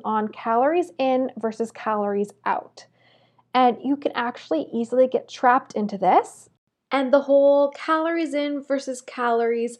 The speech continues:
out concept I really talked about in depth in episode two, Why Diets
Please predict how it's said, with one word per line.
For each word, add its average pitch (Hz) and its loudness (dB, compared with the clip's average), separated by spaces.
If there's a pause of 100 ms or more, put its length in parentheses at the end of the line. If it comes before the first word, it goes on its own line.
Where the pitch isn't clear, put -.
out 202 2 (300)
concept 269 -2
I 226 2 (240)
really 247 -2
talked 240 -2
about 208 0 (340)
in 294 2
depth 269 -2 (100)
in 226 -2
episode 208 -2 (100)
two, - -2 (400)
Why 208 0
Diets 190 -2